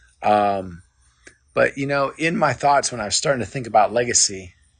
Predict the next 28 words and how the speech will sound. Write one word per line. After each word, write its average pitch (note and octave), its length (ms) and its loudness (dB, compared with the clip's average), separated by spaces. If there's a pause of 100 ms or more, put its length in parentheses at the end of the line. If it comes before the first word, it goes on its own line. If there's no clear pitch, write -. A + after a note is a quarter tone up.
(1000)
um, G#2 600 -2
you A#2 120 -10
know, G#2 460 0
starting C#3 400 2
this A#2 220 -2
work A#2 420 0
with, G2+ 640 -6 (100)
with F#2+ 140 -10
Dental A2 180 4
Syndicate G#2+ 720 0
and G2+ 460 -6
with F#2+ 240 -8
what G2+ 160 -6
we G#2 80 -6
do, G2 500 -8
the F#2 140 -8
Heroes G#2+ 480 0
Way, F2+ 480 0
and F2+ 240 -10 (340)
all A2 220 2
the G2 80 -4
Heroes A2 380 2
training G#2+ 380 -4
that F2+ 140 -8
we F#2+ 80 -6
do, E2+ 420 -8 (1300)
you G#2 80 -12
know, G2 480 0